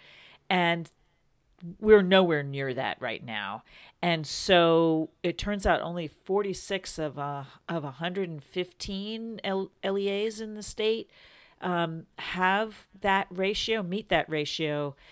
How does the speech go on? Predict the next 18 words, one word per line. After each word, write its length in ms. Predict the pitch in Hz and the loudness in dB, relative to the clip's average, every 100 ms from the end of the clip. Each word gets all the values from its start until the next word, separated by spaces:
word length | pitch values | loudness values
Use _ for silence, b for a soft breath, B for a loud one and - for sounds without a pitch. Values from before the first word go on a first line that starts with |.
| B B B B | B B B B
And 500 | 190 180 175 170 170 - _ _ - | 2 4 4 2 -2 -8 _ _ 0
in 200 | 208 196 | 2 4
order 300 | 202 247 269 | 4 2 0
to 220 | 185 - | -2 -2
meet 260 | 175 165 - | -2 -6 -2
that 220 | 156 147 | 0 0
ratio, 480 | 156 151 - 156 143 | -4 -4 -4 -4 -4
P 240 | - 233 | -8 -10
E 160 | 233 180 | -8 -8
D 240 | 175 180 | -6 -4
calculated 800 | - 175 170 - 151 151 143 131 _ b b b | -2 -2 -2 -6 -6 -4 -4 -8 _ b b b
that 340 | - 160 156 - - | 0 2 2 0 0
it 260 | 180 180 | 0 0
would 340 | 185 185 175 - | -4 -2 -2 -4
cost 720 | - 185 180 196 - - - | -10 -2 0 0 -4 -8 -10
between 460 | 165 - 165 156 | -12 -10 -10 -10
forty-five 840 | 143 - 170 202 208 - 175 170 151 | -14 -12 -8 -8 -8 -4 -2 -2 -4
million 400 | 160 160 160 | -8 -6 -6